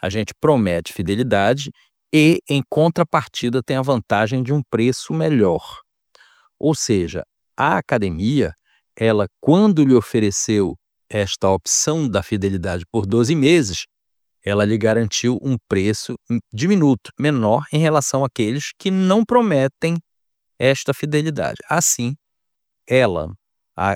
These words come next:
a, o fornecedor, a academia, o fornecedor de serviços, é, tem a viabilidade de lhe oferecer esse preço, a viabilidade econômica, diante, evidentemente, da, é, fidelidade por doze meses. Se esta fidelidade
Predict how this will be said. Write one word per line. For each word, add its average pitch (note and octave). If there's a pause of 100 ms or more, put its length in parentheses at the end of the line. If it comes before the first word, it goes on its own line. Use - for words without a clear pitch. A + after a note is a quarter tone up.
a, G2 (100)
o F#2
fornecedor, C3 (120)
a F2+
academia, A2
o -
fornecedor G#2+
de -
serviços, B2 (840)
é, F#2+ (200)
tem E3
a A#2+
viabilidade B2+
de G#2
lhe G#2
oferecer G2+
esse -
preço, A#2+
a -
viabilidade G2+
econômica, C3
diante, C#3+
evidentemente, A#2+ (560)
da, G#2+ (840)
é, G2
fidelidade A2 (100)
por G#2
doze G2+
meses. F#2
Se -
esta E3
fidelidade A2+